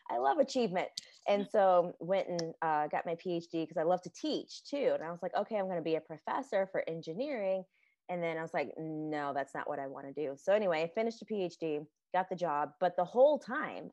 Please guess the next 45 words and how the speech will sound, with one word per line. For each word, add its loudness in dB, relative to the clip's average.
I 4
was 4
teaching -6
other 4
people -6
about 0
finance, -4
I 2
just -4
never 0
knew -2
that 6
was 4
actually 0
a -4
career 0
for -14
people. -6
I 0
thought 2
it 4
was, 0
like, -2
doctor, -2
lawyer, 0
engineer, -6
teacher, -4
something -8
like -8
that. -2
So -2
I 4
was -2
always 4
doing, -2
like, -10
small -2
groups -4
at -4
my -10
college, -4
um, -2
grad 0
school, -2
church, -4